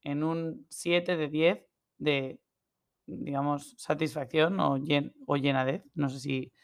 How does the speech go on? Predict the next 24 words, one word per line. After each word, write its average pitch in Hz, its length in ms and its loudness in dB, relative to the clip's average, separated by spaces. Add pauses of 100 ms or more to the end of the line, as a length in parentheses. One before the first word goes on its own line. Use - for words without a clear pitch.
(280)
esta 156 240 8
palabra 151 280 12
es 147 60 6
muy 151 160 6
correcta 147 400 6
o 143 40 6
no, 175 240 2 (800)
eh, 165 760 8 (760)
va 180 360 8
a 190 100 6
tener 214 300 4
mucha 214 400 4
relación 185 640 2 (100)
con 156 420 0 (540)
comer 170 480 4
despacio 175 720 4
y 175 500 0
realmente 165 680 2
sintiendo 165 640 0
las 160 200 4
sensaciones 147 840 -4 (340)
que 165 160 2
te 165 140 2
provoca 143 680 -2